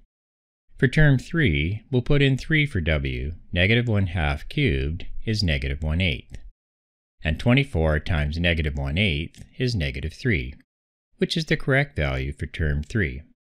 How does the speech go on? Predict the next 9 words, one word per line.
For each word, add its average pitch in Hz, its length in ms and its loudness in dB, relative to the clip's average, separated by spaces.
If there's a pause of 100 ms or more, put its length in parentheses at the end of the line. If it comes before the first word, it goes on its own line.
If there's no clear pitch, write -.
(1000)
For 127 100 4
term 117 320 8
four, 92 640 0 (140)
we'll 113 120 2
put 123 220 4
in 120 140 4
four 135 360 0
for 80 160 -4
W. 69 540 -2